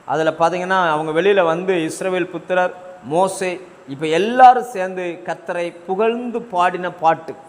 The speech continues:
அப்படின்னு ஒரு பாட்டை எழுதி வச்சிருக்கிறாங்க. அதுல என்னெல்லாம் பாடுறாங்கன்னு பாத்தீங்கன்னா, நிறைய காரியங்களை பாடுறாங்க. அதுல குறிப்பா பதினோராவது வசனம் என்னன்னா,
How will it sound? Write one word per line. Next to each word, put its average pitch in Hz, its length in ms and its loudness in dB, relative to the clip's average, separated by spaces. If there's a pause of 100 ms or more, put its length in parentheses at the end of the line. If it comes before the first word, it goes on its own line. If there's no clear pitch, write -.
(360)
அப்படின்னு 160 320 -6
ஒரு 196 160 0
பாட்டை 165 380 -4
எழுதி 156 220 -4
வச்சிருக்கிறாங்க. 117 480 -8 (560)
அதுல 151 220 2
என்னெல்லாம் 196 560 6
பாடுறாங்கன்னு 180 500 2
பாத்தீங்கன்னா, 175 280 0
நிறைய 190 480 0
காரியங்களை 175 520 2
பாடுறாங்க. 143 540 2 (340)
அதுல 139 200 4 (120)
குறிப்பா 226 580 6
பதினோராவது 214 540 4
வசனம் 165 320 -6
என்னன்னா, 147 280 -4